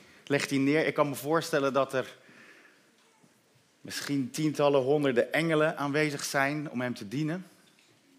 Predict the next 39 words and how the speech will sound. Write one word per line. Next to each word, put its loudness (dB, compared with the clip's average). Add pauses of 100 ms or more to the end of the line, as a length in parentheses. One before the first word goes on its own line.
(1400)
En -2
dan 6
is -4
de, 0 (340)
de -2
steen 6
voor 2
het -4
graf 2
is -2
weggerold. 0 (880)
En -2
dan 2
loopt 4
hij -2
naar 0
buiten. 2 (640)
En -4
dan -4
schijnt -2
de -6
zon -4
misschien -4
op -8
zijn -10
gezicht. -4
Het -10
was -6
denk -8
ik -10
vijf 0
uur -6
's -8
morgens -4
of -8
zes -6
uur -8
's -12
morgens. -8